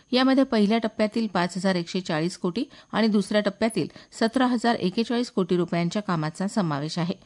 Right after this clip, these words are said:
कुंभमेळ्याच्या प्रस्तावित असलेल्या कामांमध्ये कोणी वाईट हेतूनं किंवा मुद्दाम विलंब आणि अडथळा आणत असेल तर त्यांच्याविरुद्ध गुन्हे दाखल करण्यात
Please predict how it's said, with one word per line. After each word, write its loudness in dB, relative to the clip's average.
कुंभमेळ्याच्या 4
प्रस्तावित -2
असलेल्या 0
कामांमध्ये 2
कोणी 6
वाईट 4
हेतूनं 2
किंवा 2
मुद्दाम 2
विलंब 4
आणि 2
अडथळा 2
आणत 4
असेल -2
तर 2
त्यांच्याविरुद्ध 2
गुन्हे 8
दाखल 2
करण्यात -2